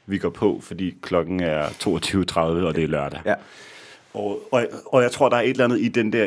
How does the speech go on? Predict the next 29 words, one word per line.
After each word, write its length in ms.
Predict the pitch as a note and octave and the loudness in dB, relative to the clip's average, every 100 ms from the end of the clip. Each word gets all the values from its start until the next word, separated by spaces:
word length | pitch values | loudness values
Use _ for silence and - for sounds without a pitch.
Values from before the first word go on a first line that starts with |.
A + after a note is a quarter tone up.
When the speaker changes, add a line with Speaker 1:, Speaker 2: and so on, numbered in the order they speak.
| G2+ B2 | 2 2
Speaker 1:
idé 140 | G2+ | 4
om, 180 | G#2 - | 2 2
at 100 | G#2 | -2
man 160 | G#2+ G2 | -2 -2
skal 180 | - F#2+ | -4 -6
ligesom 280 | F#2+ A#2 - | -4 -8 -2
også, 320 | G2 - C3 A2+ | -4 -2 -6 -6
Speaker 2:
Mm. 180 | A2 G2+ | -6 -2
Speaker 1:
øh, 320 | G2+ F2 F2 | -2 -2 -4
kunne, 600 | - - G#2 F#2+ F2 E2+ - - - - - - | -8 -2 0 2 2 0 -4 -20 -20 -20 -16 -10
altså, 220 | F2+ F#2 - - - | -8 -8 -12 -20 -8
som 220 | - G#2 | -2 0
Philip 200 | A2+ G2+ | 0 0
Stark 240 | - G2+ - | 2 0 0
siger, 220 | G2+ G2 | -4 -2
der 120 | F2+ | 0
er 40 | G2 | 0
ikke 140 | G#2 | -2
noget 200 | A2 G#2 | 2 4
mere 200 | G#2+ G#2 | 6 4
inspirerende 640 | G#2 - F#2 E2 F2+ G2+ - | 2 0 0 0 0 -2 -4
end, 360 | F#2 F2 E2 - - | -2 -2 -2 -4 -6
øh, 160 | F2 D#2+ | -6 -4
et 180 | - - | -6 -6
budget 480 | F#2 - F2+ - - | -6 -4 -6 -8 -6
og 160 | G2+ F#2+ | 0 0
en 60 | |
tidslinje. 460 | F2+ F#2 - F#2 F2+ | -2 -6 -2 -2 0
Speaker 2:
Mm. 220 | B2+ A2 | 0 0